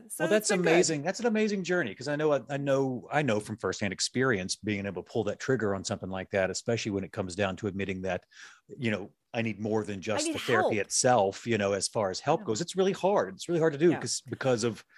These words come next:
Speaker 2: the tropes that come on it and, and, and the lack of education that we have on it sometimes. And 'cause, I mean, the most things I know about therapy and drugs are all from movies and T Vs.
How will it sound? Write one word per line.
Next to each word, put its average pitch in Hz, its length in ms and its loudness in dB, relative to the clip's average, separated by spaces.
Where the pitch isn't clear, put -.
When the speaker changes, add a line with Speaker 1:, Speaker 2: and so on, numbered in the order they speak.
Speaker 2:
the 139 80 -4
tropes - 460 0
that - 200 -4
come 120 220 -2
on 113 180 2
it 98 160 -4
and, 98 220 -8
and, 104 200 -4
and 101 240 -6
the 92 260 -10
lack 135 280 2
of 123 100 0
education 117 580 -2
that 107 140 -2
we 101 120 -8
have 131 340 0
on 95 140 0
it 90 100 -6
sometimes. 104 520 -2
And 135 140 -4
'cause, 147 140 2
I - 20 2
mean, 147 140 2
the 135 60 0
most 139 240 2
things 131 200 0
I 127 80 4
know 123 120 0
about 104 280 -2
therapy 113 360 0
and 101 80 -6
drugs 147 300 0
are 120 100 -2
all 123 100 0
from 117 180 -8
movies 117 280 -4
and 110 80 -8
T 110 160 -8
Vs. - 320 -12